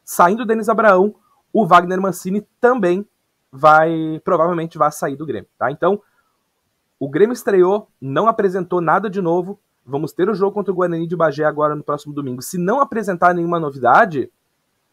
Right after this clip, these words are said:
pode ser aí já que vai acontecer a troca de treinador, a troca no comando do, da direção de futebol do Grêmio, também na figura do Denis Abraão.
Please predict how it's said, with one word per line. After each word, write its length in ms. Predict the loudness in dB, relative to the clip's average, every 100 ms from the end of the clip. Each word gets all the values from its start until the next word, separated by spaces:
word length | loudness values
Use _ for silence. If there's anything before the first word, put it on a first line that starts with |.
| _ 0
pode 240 | 0 0
ser 180 | -2 2
aí 280 | 2 0 0
já 320 | 4 4 2 _
que 120 | -10 0
vai 140 | 0
acontecer 440 | 0 -8 -8 -4
a 80 | -4
troca 340 | -2 -2 -2 -4
de 120 | -8
treinador, 600 | -8 -4 -2 0 0 0
a 100 | -4
troca 320 | 0 -2 -2
no 120 | -8
comando 760 | -4 -4 -2 -2 0 0 -4 -8 _ _ _
do, 420 | -4 0 0 0
da 100 | -2
direção 360 | -4 -6 -6
de 100 | -8
futebol 320 | -12 -8 -4 -4
do 100 | -4
Grêmio, 200 | -6 -6
também 180 | -6
na 80 | -8
figura 320 | -10 -6 -4
do 100 | -4
Denis 240 | -4 -4 -2
Abraão. 280 | 0 0